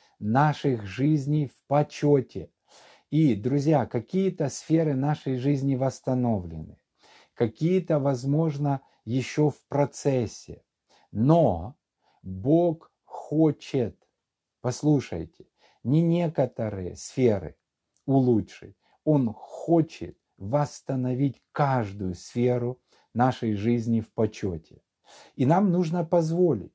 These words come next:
не только, а, знаете, м, а, быть, а, рождёнными свыше. Это уже, это почёт, это потрясающий почёт.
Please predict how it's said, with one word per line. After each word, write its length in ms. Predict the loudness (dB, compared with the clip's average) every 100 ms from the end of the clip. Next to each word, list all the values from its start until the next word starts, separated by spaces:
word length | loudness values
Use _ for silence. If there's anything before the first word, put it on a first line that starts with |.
| -6
не 120 | 0
только, 600 | 4 2 2 -2 -2 -4 _ _ _ _ _ _
а, 240 | -2 -2
знаете, 600 | 0 -2 0 0 0 -2 _ _ _ _ _ _ _ _ _
м, 220 | -8 -4 -2
а, 320 | -4 -4 -6
быть, 760 | -8 -10 -12 -8 0 0 0 -8 _ _ _ _ _
а, 280 | -6 -2 0
рождёнными 760 | 0 0 2 2 2 0 -4
свыше. 400 | -6 -10 -14 -14 -10
Это 260 | -2 4
уже, 280 | 4 6 2
это 400 | 2 -2 -4 -4
почёт, 580 | -2 -2 -2 -2 -2 -4
это 160 | -6
потрясающий 920 | -2 -2 0 -2 0 0 0 -2 -8 -14
почёт. 500 | -12 -16 _ -20